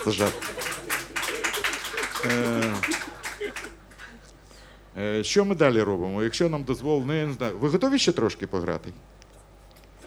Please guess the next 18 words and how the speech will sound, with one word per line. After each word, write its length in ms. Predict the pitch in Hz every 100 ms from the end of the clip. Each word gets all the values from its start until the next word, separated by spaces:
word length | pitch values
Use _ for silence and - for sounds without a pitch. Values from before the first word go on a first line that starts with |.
| - -
В 100 | 107
нас 160 | 196
ще 180 | 202 208
записано, 840 | 170 175 196 208 196 180 170 156 -
є 240 | 135 165
в 60 | 156
нас 280 | 147 131 - - - - -
на 440 | 135 156 160 151 - - - 120
запитання, 720 | 107 135 147 160 156 143 127
ми 140 | 131
відповіли 500 | 123 123 123 117 110
всі. 420 | 104 - 196 202 170 - -
Ще 220 | - 214
багато 380 | 175 160 170 170
вам 240 | 139 139 127
компліментів, 760 | 143 131 143 135 117 98 92 - - - - - -
е, 600 | 110 110 110 110 110 110 107
тут 160 | 117